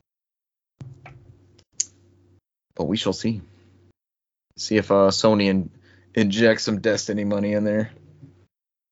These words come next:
Brent says he'll be back in a second. Uh, I'll kick off games played. What? No pu-, no pub G. No Warzone win since last week.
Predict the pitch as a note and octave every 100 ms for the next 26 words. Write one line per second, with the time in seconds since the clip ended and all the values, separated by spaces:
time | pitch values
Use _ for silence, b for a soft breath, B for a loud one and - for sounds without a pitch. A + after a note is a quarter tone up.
0 | _ - B2 A#2 A#2 A2 A2+ G2 F#2 F2
1 | D#2+ F2 - F#2+ - - C#3 D#3+ D#3+ D#3+
2 | D#3+ D#3 D#3 C#3+ D3+ D#3 F3+ G3 E3 E3+
3 | E3+ D#3 - E3+ E3 E3 E3 E3 D#3+ D#3
4 | _ _ _ _ _ _ _ _ _ b
5 | b b b b - C#3 G#2 B2 B2 C#3
6 | C#3 D3+ B2 B2 C3 C#3+ C3+ - A2+ F#2
7 | G2 G2+ A2 B2+ C3+ A#2+ D3 C#3+ C#3 C#3+
8 | C#3+ D3+ D3+ D#3 C#3+ C3 C3 C3 D3+ D3+
9 | - -